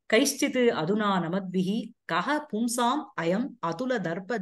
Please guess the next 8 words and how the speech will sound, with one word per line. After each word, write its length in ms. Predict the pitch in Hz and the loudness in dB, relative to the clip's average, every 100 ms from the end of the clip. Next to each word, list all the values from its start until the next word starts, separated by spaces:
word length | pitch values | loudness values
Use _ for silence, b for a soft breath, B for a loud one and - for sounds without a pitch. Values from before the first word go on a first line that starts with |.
| 147 | -4
ஜுவர 240 | 151 202 | -4 -4
பரஹ." 440 | 147 165 180 - _ _ B B B B | -4 -4 -6 -10 _ _ B B B B
அதாவது, 680 | - 175 247 277 240 254 262 B B B 170 160 - _ | 0 4 6 6 4 4 0 B B B -20 -20 -20 _
அந்த 680 | 180 220 285 302 285 277 | -2 2 2 2 4 6
மனுஷன் 460 | 247 233 302 339 294 | 6 4 4 4 4
தான் 180 | 302 262 | 4 2
பிறந்திருக்கான். 520 | 220 233 214 180 - - | 0 0 -2 -4 -8 -4
எவன் 600 | 170 202 277 262 180 | 2 4 6 4 2